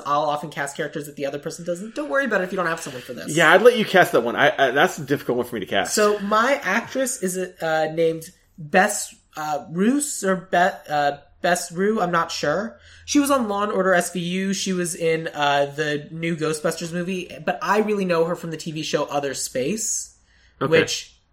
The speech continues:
Speaker 1: no one watched, but I love and I'll pull from all the time 'cause it's great. And she played kind of the, the hard-ass sister to, like, the two leads were, like, this brother-sister, and she was the sister. And she was the one that was, like,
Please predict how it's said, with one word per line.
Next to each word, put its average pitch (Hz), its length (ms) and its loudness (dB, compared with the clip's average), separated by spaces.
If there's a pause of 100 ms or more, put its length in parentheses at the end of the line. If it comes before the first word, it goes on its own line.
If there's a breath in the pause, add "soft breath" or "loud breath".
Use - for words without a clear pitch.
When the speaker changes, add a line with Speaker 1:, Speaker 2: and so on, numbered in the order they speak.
(120)
Speaker 1:
no 170 400 2
one 185 220 2
watched, 156 340 0 (120)
but 151 120 -2
I 156 140 4
love 156 300 4
and 165 100 2
I'll 147 80 2
pull 165 180 4
from 165 160 -2
all 151 120 0
the 156 60 -6
time 156 260 0
'cause 156 160 -2
it's 127 120 -6
great. 151 360 -2 (760 soft breath)
And 175 160 0
she 226 280 0
played 190 720 2
kind 175 180 0
of 165 100 -2
the, 151 320 2
the 151 120 0
hard-ass 165 680 4
sister 156 840 0
to, 147 300 -6 (640 soft breath)
like, 226 280 4
the 226 200 -6
two 269 440 0
leads 196 360 -4
were, 196 80 0
like, 170 200 2
this 160 120 -8
brother-sister, 170 720 2
and 160 180 0
she - 160 -4
was 147 140 -6
the 143 100 -6
sister. 233 500 -4 (460 soft breath)
And 180 160 0
she 233 160 2
was 214 140 4
the 196 80 0
one 190 140 2
that 180 60 0
was, 170 140 0
like, 160 320 0